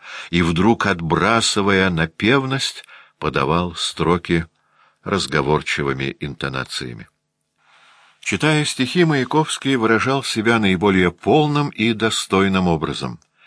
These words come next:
Вместе с тем это не было чтением для себя. Маяковский читал для других, совершенно открыто и демократично,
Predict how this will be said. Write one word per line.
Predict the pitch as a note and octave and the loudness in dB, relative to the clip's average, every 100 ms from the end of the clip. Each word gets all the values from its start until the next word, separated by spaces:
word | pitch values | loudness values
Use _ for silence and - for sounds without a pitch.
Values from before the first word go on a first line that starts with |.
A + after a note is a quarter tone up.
| - - - - | -20 -20 -20 -10
Вместе | E2 F2 A2 G#2 - F#2+ | -4 0 2 0 0 -2
с | - | -2
тем | A2+ B2+ C3+ | 0 0 0
это | - G#2+ - A2+ A2 G#2+ G2 | -2 -2 2 4 4 2 0
не | F2+ | 0
было | F#2+ G2 G2+ | 2 0 0
чтением | - - E2+ E2 D#2+ D#2 | -2 0 2 2 0 -2
для | D2 C#2+ | -2 -4
себя. | - E2 C#2 B1 - - - - | -4 -4 -2 -4 -8 -20 -20 -6
Маяковский | D#2 E2 E2 F#2+ F#2 - F#2+ | 0 0 2 0 0 -2 -4
читал | E2 - F2+ F2+ | -2 0 2 0
для | D#2 D#2+ | 0 -2
других, | E2 E2 D#2 D#2 C#2 - - - - | 0 -2 -2 -2 -4 -10 -18 -18 -10
совершенно | - D2+ - D#2+ D2+ D2 D2+ | -2 0 0 0 0 -2 -2
открыто | - - D#2+ A#2+ B2 A#2+ A#2 | -4 -4 0 0 2 0 0
и | - E2+ F2+ | 0 -2 -2
демократично, | D#2 E2 D#2+ D#2+ D#2+ C#2+ - D2 B1 | 0 -2 0 -2 -2 -4 -6 -6 -8